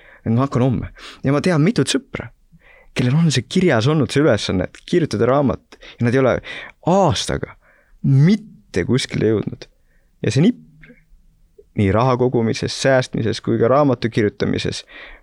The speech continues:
peab olema see, et me ei pane, me võime panna endale selle suure eesmärgi, aga me võtame ka igaks päevaks selle eesmärgi, et, äh,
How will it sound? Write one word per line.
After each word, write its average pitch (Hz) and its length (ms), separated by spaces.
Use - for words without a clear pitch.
peab 120 160
olema 127 220
see, 143 320
et - 160
me 120 80
ei - 60
pane, 160 220
me 120 120
võime 165 300
panna 165 240
endale 107 180
selle 110 160
suure 190 320
eesmärgi, 92 480
aga 117 200
me 110 120
võtame 117 360
ka 123 100
igaks 120 260
päevaks 135 380
selle 101 180
eesmärgi, - 460
et, 101 400
äh, 85 160